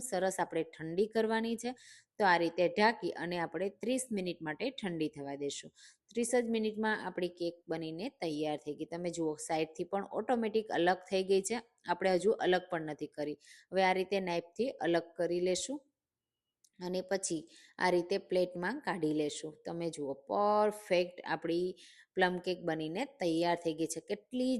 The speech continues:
જાળીદાર બની છે. કોઈ પણ ખર્ચા વગરની ઘરે જ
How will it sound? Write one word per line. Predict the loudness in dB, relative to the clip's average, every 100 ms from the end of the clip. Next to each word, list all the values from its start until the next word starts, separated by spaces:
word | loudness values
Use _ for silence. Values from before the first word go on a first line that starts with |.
| 0
જાળીદાર | 0 0 4 4 4
બની | 0 -2 -6 -6
છે. | -8 -10 -6
કોઈ | 0 2 2 0
પણ | -2 -4 -4 -6
ખર્ચા | -4 -4 2 2 4
વગરની | 2 0 -2 -4 -4
ઘરે | -2 2 2 2
જ | -2